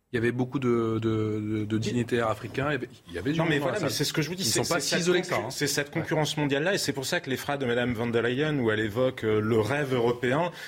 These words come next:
Speaker 2: mais elle l'évoque sur un ton qui est tellement plat, en quelque sorte, qu'on voit peut-être un décalage entre, euh,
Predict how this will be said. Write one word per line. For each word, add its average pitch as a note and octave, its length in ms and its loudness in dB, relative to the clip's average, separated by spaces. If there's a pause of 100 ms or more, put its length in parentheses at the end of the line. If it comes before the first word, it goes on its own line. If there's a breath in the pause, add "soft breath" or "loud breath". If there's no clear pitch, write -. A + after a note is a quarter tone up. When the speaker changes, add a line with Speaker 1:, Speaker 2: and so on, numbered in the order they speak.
(120)
Speaker 2:
mais A2+ 100 0
elle G#2+ 100 0
l'évoque B2+ 260 0
sur - 180 -2
un A#2+ 140 0
ton D3 220 -2
qui A#2+ 100 -6
est G2+ 40 0
tellement G#2+ 380 0
plat, E3 300 0
en D3 100 -2
quelque A#2 300 -4
sorte, D#3 320 -2
qu'on A2 180 -2
voit A#2 240 0
peut-être C#3 300 -4
un G#2+ 80 0
décalage C3 580 0
entre, A2+ 320 -4
euh, A#2 360 4